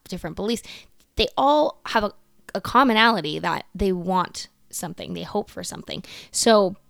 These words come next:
being able to spread the Lord's message is so important because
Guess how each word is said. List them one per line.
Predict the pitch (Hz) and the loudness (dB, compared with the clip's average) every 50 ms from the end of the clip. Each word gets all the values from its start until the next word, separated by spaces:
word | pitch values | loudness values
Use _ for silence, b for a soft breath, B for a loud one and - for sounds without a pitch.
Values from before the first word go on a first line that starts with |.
| - - - | -16 -6 -2
being | - 262 294 311 320 311 | 0 2 2 4 4 2
able | 285 247 220 208 | 2 0 0 -4
to | - - | -8 -8
spread | - - - - - 214 214 214 190 175 - | -10 -10 -10 -6 0 2 2 2 2 0 -2
the | 170 | -4
Lord's | 170 175 180 160 165 175 - | -2 -2 -2 -4 -4 -4 -2
message | 185 226 285 - 220 190 - | -2 -2 0 -2 -4 -6 -6
is | 180 175 | -8 -10
so | - - 208 175 143 | -6 -4 -4 -4 -4
important | 175 - - 240 262 - 196 185 151 | -6 -6 -4 -4 -4 -4 -6 -8 -10
because | 180 - - 185 165 175 | -10 -10 -8 -8 -8 -8